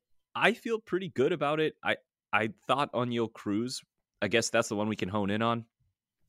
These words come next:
I thought he was gonna start the season with the Pirates. I don't know why I thought that. It's the Pirates. Um,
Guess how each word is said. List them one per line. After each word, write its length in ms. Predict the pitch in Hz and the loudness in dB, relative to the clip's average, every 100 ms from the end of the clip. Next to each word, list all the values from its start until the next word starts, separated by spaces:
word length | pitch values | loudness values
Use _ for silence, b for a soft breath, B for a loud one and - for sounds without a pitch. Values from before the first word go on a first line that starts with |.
| - | -4
I 80 | 113 | 0
thought 180 | 117 117 | 2 4
he 40 | |
was 80 | 117 | 4
gonna 160 | 110 104 | 2 -4
start 240 | - 95 | -2 -2
the 60 | 92 | -2
season 260 | 104 92 | -4 -4
with 120 | 90 80 | -4 -8
the 60 | |
Pirates. 460 | - 85 98 95 - | -2 2 2 0 -4
I 60 | 104 | -2
don't 120 | 107 | 0
know 80 | 92 | 0
why 240 | 78 85 | 0 0
I 20 | |
thought 280 | 82 82 82 | 0 -4 0
that. 180 | 85 82 | 0 -2
It's 120 | - | -4
the 60 | 73 | -16
Pirates. 560 | - 67 76 80 - - b b b _ - | -6 -2 0 -2 -4 -14 b b b _ -2
Um, 420 | 76 71 71 | 0 0 -2